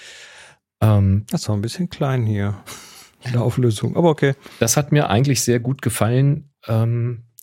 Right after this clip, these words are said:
Speaker 1: weil das so schöne, ja, es ist halt Makro, es sind Details. Also wir sind ganz nah dran an Blättern, also ein sehr grünes Bild, eine sehr geringe Schärfentiefe und die Schärfe liegt eben auf einer horizontal laufenden Kante auf diesen Blättern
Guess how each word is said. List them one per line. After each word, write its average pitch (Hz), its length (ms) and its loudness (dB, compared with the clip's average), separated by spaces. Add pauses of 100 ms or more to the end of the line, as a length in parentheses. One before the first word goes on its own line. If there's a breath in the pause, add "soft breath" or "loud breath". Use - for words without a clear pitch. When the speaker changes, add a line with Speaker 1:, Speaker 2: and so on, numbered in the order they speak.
(140)
Speaker 1:
weil 107 100 -2
das 120 140 2
so 117 60 -2
schöne, 117 600 0 (300)
ja, 107 160 2
es 104 100 0
ist 104 100 2
halt 110 120 0
Makro, 107 460 2
es 147 100 2
sind 107 160 0
Details. 98 560 0
Also 98 140 -2
wir 104 60 0
sind 107 180 0
ganz 104 320 0
nah 107 180 2
dran 104 320 2
an 95 240 -2
Blättern, 147 460 0
also 110 180 -2
ein 92 80 0
sehr 92 160 2
grünes 92 540 0
Bild, 160 500 -2 (460 loud breath)
eine 92 100 4
sehr 92 220 4
geringe 107 340 2
Schärfentiefe 147 920 -2
und 180 160 -4
die 110 60 -6
Schärfe 113 420 -2
liegt 117 420 -8
eben 104 440 0
auf 98 300 -4 (100)
einer 92 580 2
horizontal 110 680 0
laufenden 104 540 -2
Kante 185 480 -2
auf 139 160 -4
diesen 139 320 -2
Blättern 143 460 2